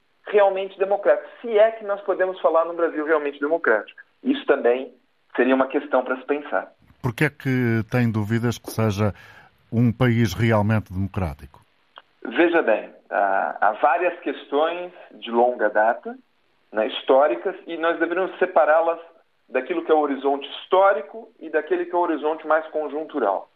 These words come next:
Speaker 1: Do ponto de vista histórico, seria se perguntar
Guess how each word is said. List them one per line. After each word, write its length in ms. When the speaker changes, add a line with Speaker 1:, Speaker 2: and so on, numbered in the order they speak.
Speaker 1:
Do 140
ponto 280
de 80
vista 280
histórico, 920
seria 300
se 80
perguntar 800